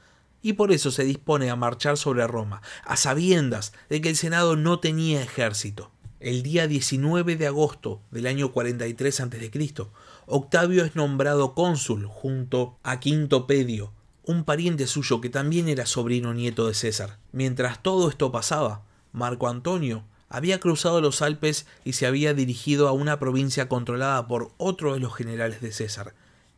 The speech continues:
Marco Emilio Lépido, quien también comandaba un número considerable de tropas y por ende era considerado un jugador de peso. Lépido se había balanceado entre una alianza con el Senado y una alianza con Marco Antonio durante un tiempo ya.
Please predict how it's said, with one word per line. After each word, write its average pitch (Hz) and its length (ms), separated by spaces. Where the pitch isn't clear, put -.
Marco 143 360
Emilio 127 360
Lépido, 107 480
quien 151 240
también 165 360
comandaba 143 640
un 147 300
número 156 300
considerable 131 760
de 113 80
tropas 120 440
y 156 120
por 156 160
ende 147 220
era 143 160
considerado 123 640
un 139 180
jugador 127 500
de 117 160
peso. 110 480
Lépido 175 500
se 143 160
había 143 240
balanceado 139 800
entre 123 400
una 131 400
alianza 131 500
con 123 160
el 113 120
Senado 143 480
y 139 80
una 156 160
alianza 147 400
con 131 160
Marco 117 280
Antonio 131 380
durante 117 360
un 139 160
tiempo 135 440
ya. 104 280